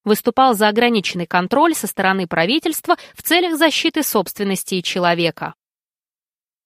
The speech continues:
Джерри Рубин, тысяча девятьсот тридцать восьмой, тысяча девятьсот девяносто четвертый годы жизни. Основатель контркультурного международного молодежного движения или ииппи,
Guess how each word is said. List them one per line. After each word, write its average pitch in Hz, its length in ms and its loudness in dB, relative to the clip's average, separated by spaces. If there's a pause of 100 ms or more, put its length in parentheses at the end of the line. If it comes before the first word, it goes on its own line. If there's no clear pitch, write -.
(920)
Джерри 185 440 2
Рубин, 214 480 0 (200)
тысяча - 360 -6
девятьсот 190 380 -6
тридцать - 320 -10
восьмой, 240 420 -2
тысяча - 340 -4
девятьсот 175 380 -4
девяносто 220 420 -2
четвертый 190 480 -4
годы 170 280 -2
жизни. 160 520 -2 (460)
Основатель 233 640 -2
контркультурного 240 960 -2
международного 226 720 0
молодежного 208 720 -2
движения 180 640 -2
или 190 480 -4
ииппи, 226 800 -4